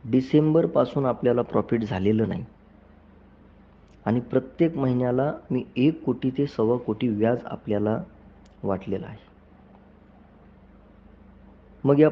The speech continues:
पाच महिन्यात आपल्या ऑफिसमधून पाच कोटीपेक्षा जास्त व्याज आपल्याला वाटावं लागलं. ते व्याज मी आपल्या नऊ कोटी या मूळ रकमेतूनच दिलेलं आहे,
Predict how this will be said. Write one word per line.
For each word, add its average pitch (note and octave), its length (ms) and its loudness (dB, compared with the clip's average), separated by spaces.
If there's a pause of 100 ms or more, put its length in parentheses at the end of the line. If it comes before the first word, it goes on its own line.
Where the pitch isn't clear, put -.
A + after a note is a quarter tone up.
पाच E3 400 0
महिन्यात D3+ 540 2 (1300)
आपल्या C#3+ 400 2
ऑफिसमधून C3+ 720 -2 (120)
पाच C#3+ 240 -4
कोटीपेक्षा C3+ 640 -2
जास्त A#2+ 380 -2
व्याज A2+ 440 2 (1120)
आपल्याला G#2+ 340 2
वाटावं F#2 420 0
लागलं. - 320 -16 (2750)
ते E3+ 100 8
व्याज C#3 380 6
मी D3+ 180 4
आपल्या C#3+ 500 2 (200)
नऊ C#3+ 380 4
कोटी C#3 440 0
या D3+ 240 4 (200)
मूळ D3+ 500 6
रकमेतूनच E3 720 4
दिलेलं G#2+ 300 6
आहे, - 80 -4